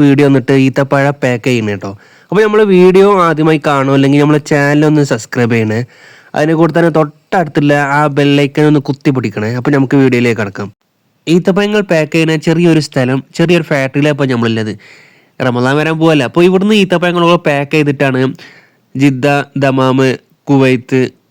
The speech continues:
ഖത്തർ, ഒമാൻ, റിയാദ്, അങ്ങനെ ഒരുപാട് സ്ഥലത്തേക്ക് അയച്ചു കൊടുക്കുക. ഇതിന്റെ തൊട്ട ബാക്കിലാണ് ഈത്തപ്പഴത്തോട്ടം ഉള്ളത്. അവിടുന്ന് പിന്നെ പറിച്ച് കൊടുന്നിട്ട് ഇവിടുന്ന് പാക്ക് ചെയ്തിട്ടാണ് അയച്ചു കൊടുക്കുന്നത്.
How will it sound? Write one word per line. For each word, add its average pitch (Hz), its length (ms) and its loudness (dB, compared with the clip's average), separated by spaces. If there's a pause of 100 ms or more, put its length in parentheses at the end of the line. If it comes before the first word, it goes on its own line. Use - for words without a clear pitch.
(280)
ഖത്തർ, 131 340 -2 (460)
ഒമാൻ, 127 340 0 (1160)
റിയാദ്, 131 420 2 (160)
അങ്ങനെ 160 260 0 (280)
ഒരുപാട് 170 460 0
സ്ഥലത്തേക്ക് 135 480 -2
അയച്ചു 120 180 -4
കൊടുക്കുക. 104 260 -6 (400)
ഇതിന്റെ 190 340 2
തൊട്ട 170 400 -2
ബാക്കിലാണ് 151 600 0 (400)
ഈത്തപ്പഴത്തോട്ടം 135 640 0
ഉള്ളത്. 107 200 -2 (220)
അവിടുന്ന് 165 380 2 (640)
പിന്നെ 135 280 2 (180)
പറിച്ച് 143 360 -2
കൊടുന്നിട്ട് 143 420 2
ഇവിടുന്ന് 143 280 2 (160)
പാക്ക് 135 260 -2
ചെയ്തിട്ടാണ് 139 340 0
അയച്ചു 120 200 -2
കൊടുക്കുന്നത്. 101 340 -6